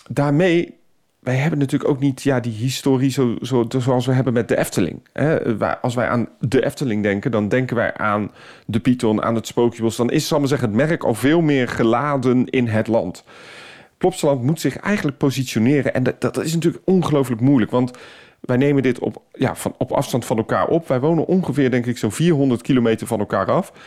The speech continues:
Het is voor mij bijna twee, drie uur rijden vanuit Rotterdam naar, naar Plopsaland. Het is natuurlijk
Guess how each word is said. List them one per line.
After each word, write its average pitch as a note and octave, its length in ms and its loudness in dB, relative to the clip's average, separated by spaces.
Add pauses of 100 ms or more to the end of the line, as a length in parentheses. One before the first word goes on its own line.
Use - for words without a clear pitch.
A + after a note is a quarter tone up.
(160)
Het A#2 140 -2
is E3+ 100 0
voor C#3+ 120 -4
mij C3+ 140 0
bijna C#3 480 0 (400)
twee, D#3 320 2
drie C#3+ 400 2
uur C3+ 240 4
rijden B2+ 640 2
vanuit A2+ 280 0
Rotterdam G#2+ 520 0
naar, G#2 400 0
naar G2 240 0
Plopsaland. D3 640 0 (420)
Het - 240 -4
is G#3 140 2
natuurlijk D3+ 400 -2